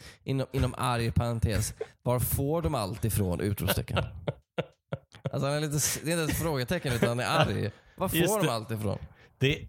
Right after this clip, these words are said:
Speaker 2: det är så himla få som säger det argt, utan det är ofta så här,
Speaker 1: Ja.
Speaker 2: eh, s-, folk som, eh, som, eh, har sett stand-up för första gången och slår sig på knäna så här och bara, "Aha, var får
Speaker 1: Ja.
Speaker 2: de allt
Speaker 1: Var
Speaker 2: ifrån?"
Speaker 1: får de allt ifrån?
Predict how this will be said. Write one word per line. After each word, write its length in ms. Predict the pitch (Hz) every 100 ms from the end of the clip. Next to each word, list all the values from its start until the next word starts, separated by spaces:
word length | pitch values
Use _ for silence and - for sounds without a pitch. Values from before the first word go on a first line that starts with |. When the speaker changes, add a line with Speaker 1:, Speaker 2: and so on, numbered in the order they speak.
| -
Speaker 2:
det 160 | - 160
är 40 |
så 80 | 160
himla 400 | 165 190 165 139
få 440 | - 180 185 165
som 220 | 131 143 131
säger 380 | 156 127 123
det 160 | 123 113
argt, 480 | 147 151 104 104 104
utan 300 | - 123 127
det 60 | 131
är 100 | 139
ofta 360 | 156 - - 107
så 100 | 156
här, 180 | 127 113
Speaker 1:
Ja. 40 |
Speaker 2:
eh, 60 | 120
s-, 460 | 117 - - - 123
folk 260 | 131 110
som, 260 | - 120 120
eh, 280 | 117 110 104 - - _ -
som, 540 | 170 - 123 117 113
eh, 180 | 110 113
har 240 | 110 113
sett 240 | 107 127 104 _ _ -
stand-up 680 | - 139 127 107 110 131 -
för 100 | 131
första 360 | 139 110 117
gången 380 | 113 107 104 107
och 80 | 104
slår 180 | - 101
sig 120 | 107
på 80 | 107
knäna 540 | - 117 107 107 120
så 100 | 107
här 140 | 107 98
och 120 | -
bara, 100 | 127 143
"Aha, 340 | 294 285 170
var 160 | 139 143
får 100 | 170
Speaker 1:
Ja. 200 | 135 120
Speaker 2:
de 180 | 110 110
allt 220 | 113 131
Speaker 1:
Var 80 | 131
Speaker 2:
ifrån?" 300 | - 113 104
Speaker 1:
får 80 | 143
de 140 | 139
allt 220 | 113 107
ifrån? 260 | 98 107